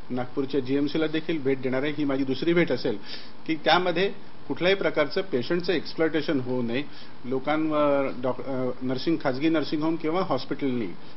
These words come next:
पंचतारांकित हॉस्पिटलनी मोठ्या प्रमाणावरती रुग्णांना charges करू नये. त्याचबरोबर एसआरएल सारख्या लॅबोरेटरीला सांगण्यात आलं आहे की आपण जे पाच हजार रुपये आणि पाच हजाराहून अधिक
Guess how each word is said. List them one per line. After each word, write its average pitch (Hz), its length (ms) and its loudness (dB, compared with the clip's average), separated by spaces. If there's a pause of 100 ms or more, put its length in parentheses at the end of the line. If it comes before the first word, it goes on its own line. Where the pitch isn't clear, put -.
(100)
पंचतारांकित 147 640 0
हॉस्पिटलनी 135 640 -4 (420)
मोठ्या 123 220 0
प्रमाणावरती 147 800 0
रुग्णांना 135 460 0
charges 147 480 0
करू 131 220 0
नये. 120 160 -2 (380)
त्याचबरोबर 160 720 2 (440)
एसआरएल 175 360 2
सारख्या 165 300 2
लॅबोरेटरीला 139 560 2
सांगण्यात 131 380 -2
आलं 127 160 0
आहे 143 80 2
की 147 140 -4
आपण 143 340 -2
जे 165 100 0
पाच 143 300 0
हजार 131 180 0
रुपये 127 260 -2
आणि 123 100 -2
पाच 120 240 0
हजाराहून 127 400 -2
अधिक 139 220 -2